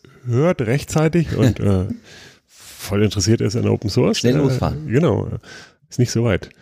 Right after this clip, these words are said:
Speaker 1: Und Brüssel ist eine schöne Stadt, immer eine Reise wert. Viel weiter am Horizont gibt's ein Thema, was wir bisher, glaub ich, nicht erwähnt haben. Oder hat Ruth das erzählt im Interview? Ich weiß es nicht. Jedenfalls die Mauticon,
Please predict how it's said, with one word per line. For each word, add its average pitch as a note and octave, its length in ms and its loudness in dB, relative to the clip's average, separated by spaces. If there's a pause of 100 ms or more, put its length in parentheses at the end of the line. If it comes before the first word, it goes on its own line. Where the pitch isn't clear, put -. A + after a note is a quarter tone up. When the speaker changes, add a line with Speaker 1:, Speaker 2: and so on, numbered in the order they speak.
(180)
Speaker 1:
Und G#2+ 200 0
Brüssel A#2+ 240 2
ist G#2+ 100 -6
eine A2 80 0
schöne A2+ 180 0
Stadt, A#2 220 -2
immer G2 160 -2
eine G2 140 0
Reise F#2 220 2
wert. E2 260 -4 (680)
Viel G3+ 240 2
weiter D#3+ 380 0
am C3 220 0
Horizont G3 680 0
gibt's - 200 0
ein B2+ 160 2
Thema, C#3+ 360 2
was B2 140 -4
wir A#2+ 60 -2
bisher, G#2+ 240 0
glaub G#2 160 2
ich, E2+ 100 -2
nicht G#2 340 -2 (180)
erwähnt C3 560 0
haben. D#3+ 280 -2
Oder C3 200 0
hat - 180 -4
Ruth E3 140 -2
das B2+ 100 0
erzählt C#3 360 2
im C3 100 2
Interview? A#2 420 2
Ich A2+ 140 -2
weiß C3+ 220 2
es F2 80 -4
nicht. F#2 200 0
Jedenfalls C#3+ 480 0
die D3 120 4
Mauticon, C3+ 720 0